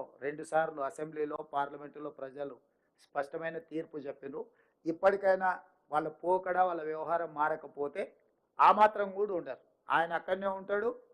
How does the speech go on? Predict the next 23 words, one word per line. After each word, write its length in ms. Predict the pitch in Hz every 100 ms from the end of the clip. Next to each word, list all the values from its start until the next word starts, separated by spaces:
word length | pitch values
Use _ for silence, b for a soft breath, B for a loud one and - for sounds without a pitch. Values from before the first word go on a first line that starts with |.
| _ _ -
పోయిన 220 | 196 196 196
ఆయన 100 | 196
పోయిన 180 | 202 180 180
దగ్గరనే 320 | 170 165 160 143
ఉంటాడు. 280 | 131 120 - _ _ _ _ _ 143
ఇద్దరు 220 | 147 190 175
బయటికి 280 | 156 - 151
రారు 180 | 135 - _ 139
ఇట్లనే 260 | - 165 156
వ్యవహారం 340 | 147 143 139 127
చేస్తే. 160 | 123 135
అంత 100 | 139 151
మాత్రం 200 | 160 175 180
నేను 120 | 147
ఖచ్చితంగా 420 | 143 - 151 147 143 - _ _ _ -
చెప్పగలను. 580 | 139 170 165 156 147 170 - _ _ _ _ _ -
ఇంత 120 | 165 175 160 - - _ _ _ _ 147
ఈ 80 | 151 -
సమావేశంలో 680 | 160 185 185 - 175 175 175 - - _ _ _ _ -
పాల్గొన్న 440 | 180 180 190 185
వాళ్ళందరూ 420 | 180 170 160 175 170
కూడా 160 | 175 143 - _ _ _ _ _ _ _ _ -
ఒక 160 | 170